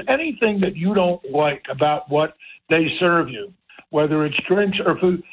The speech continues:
there's no discussion. There's no attitude. Eddie Bonsignore runs one of the finest operations I've ever been privileged to work within. And they'll take it back. They'll make it right. They'll give it to you. And you'll be happy. Or is he, or he's not happy.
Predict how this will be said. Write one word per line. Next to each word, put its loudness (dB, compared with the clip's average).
there's 0
no 2
discussion. -2
There's 0
no 2
attitude. -2
Eddie 0
Bonsignore -2
runs 0
one 0
of -8
the -14
finest 0
operations -2
I've 2
ever 4
been -2
privileged 0
to 0
work 2
within. 0
And 2
they'll 2
take 0
it -2
back. 0
They'll -2
make 0
it 0
right. 0
They'll -4
give 4
it 0
to -4
you. -2
And 0
you'll 2
be -2
happy. -2
Or 2
is -2
he, -2
or 2
he's 2
not -2
happy. -8